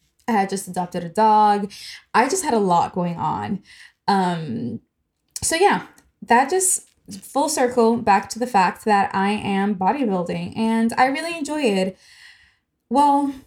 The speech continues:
I don't really enjoy it. I enjoy powerlifting more, but it is, uh, interesting. Like, I, I don't dread it.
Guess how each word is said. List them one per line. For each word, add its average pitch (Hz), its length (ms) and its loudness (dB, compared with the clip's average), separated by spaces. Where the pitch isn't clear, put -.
I 262 160 2
don't 220 340 2
really 214 380 0
enjoy 269 340 -2
it. 294 300 -4
I 208 200 4
enjoy 226 300 2
powerlifting 190 600 -2
more, 175 540 -4
but 269 540 2
it 220 300 2
is, 233 500 2
uh, 196 640 2
interesting. 208 720 -2
Like, 208 220 -4
I, 196 440 -2
I 226 80 6
don't 233 200 4
dread 185 220 2
it. 190 340 -4